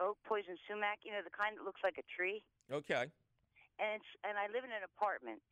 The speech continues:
Speaker 1: and they're growing right close to,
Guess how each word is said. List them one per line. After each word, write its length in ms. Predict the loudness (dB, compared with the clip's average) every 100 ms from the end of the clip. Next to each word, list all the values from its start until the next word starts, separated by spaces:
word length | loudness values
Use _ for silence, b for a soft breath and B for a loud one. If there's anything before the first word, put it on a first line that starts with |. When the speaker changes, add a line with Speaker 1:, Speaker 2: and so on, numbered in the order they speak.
| B B B 0
Speaker 1:
and 240 | 0 -2 0
they're 160 | 0 2
growing 480 | 0 0 -2 -6
right 240 | 0 0 0 -2
close 320 | 0 2 0 -12 -2
to, 300 | 4 6 6